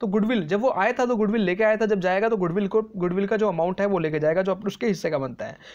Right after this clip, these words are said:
Share in reserves, जितने भी रिजर्व में उसका शेयर है वो लेके जाएगा। Share in revaluation of assets and liability, जब हम जाता है तो तभी भी हम रिवैल्यूएशन अकाउंट बनाते हैं,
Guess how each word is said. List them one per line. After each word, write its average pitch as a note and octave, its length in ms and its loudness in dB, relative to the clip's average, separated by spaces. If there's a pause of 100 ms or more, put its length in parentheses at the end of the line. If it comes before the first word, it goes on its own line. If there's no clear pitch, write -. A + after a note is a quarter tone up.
Share C4 280 0
in B3 160 2
reserves, C3 360 -4 (240)
जितने A#3 260 -2
भी B3+ 80 -2
रिजर्व G#3 280 0
में A3 80 -2
उसका A3 180 -4
शेयर G3+ 280 0
है A3 60 0
वो D3+ 160 -2
लेके D#3+ 220 -2
जाएगा। D#3 440 2 (380)
Share B3+ 280 2
in C4 180 2
revaluation G3 480 2
of A#3+ 60 -4
assets G3+ 320 -4
and G#3 160 -2
liability, B2+ 400 -4
जब F#3 180 -4
हम A3+ 280 -4
जाता E3+ 240 2
है A#3 60 0
तो A3+ 100 -12
तभी G#3+ 200 -2
भी A3+ 60 -2
हम A3 100 0
रिवैल्यूएशन F#3 400 -2
अकाउंट G3 280 -2
बनाते F3+ 280 -4
हैं, G#3+ 160 -4